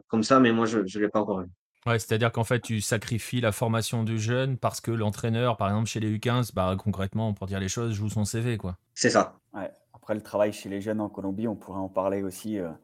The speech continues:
Speaker 3: il y a des équipes, euh, y compris pro, euh, comme Bucaramanga, par exemple, qui a fait sauter, euh, toute ses,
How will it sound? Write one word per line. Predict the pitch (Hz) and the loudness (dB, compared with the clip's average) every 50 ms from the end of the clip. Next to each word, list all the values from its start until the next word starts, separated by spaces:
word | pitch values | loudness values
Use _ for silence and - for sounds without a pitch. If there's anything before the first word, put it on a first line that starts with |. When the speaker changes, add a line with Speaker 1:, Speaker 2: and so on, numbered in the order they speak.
| - - - - - - - - - _ _ _ _ _ - | -20 -16 -14 -12 -10 -12 -12 -14 -16 _ _ _ _ _ -14
Speaker 3:
il | - | -12
y | 87 | -10
a | 87 | -10
des | - 92 90 90 90 90 92 90 90 95 92 | -6 -6 -4 -4 -4 -4 -4 -6 -6 -6 -8
équipes, | 87 - 110 101 - 101 | -6 -4 -6 -4 -2 -2
euh, | 92 92 | -2 -2
y | 90 - | -2 -2
compris | 98 95 90 - - 104 104 | -4 -6 -4 -4 -6 -8 -8
pro, | 101 - - 113 113 107 101 92 | -6 -2 2 2 4 4 4 2
euh, | 90 | -2
comme | - - 92 90 | -4 -6 -6 -6
Bucaramanga, | 87 87 - 92 87 95 95 101 101 104 110 104 | -6 -4 -2 -2 0 0 0 2 6 6 6 8
par | 104 101 92 | 8 6 4
exemple, | 95 95 107 107 104 | 4 2 2 0 0
qui | 101 92 | 0 -4
a | |
fait | - - 92 | -4 -4 -4
sauter, | - - 101 95 101 107 104 101 98 | -4 -4 -4 -2 0 0 0 2 2
euh, | 92 87 87 85 85 82 | 0 0 -2 -4 -6 -6
toute | - - 98 - | -8 -10 -14 -12
ses, | - - 92 90 90 92 92 | -12 -10 -10 -10 -10 -10 -12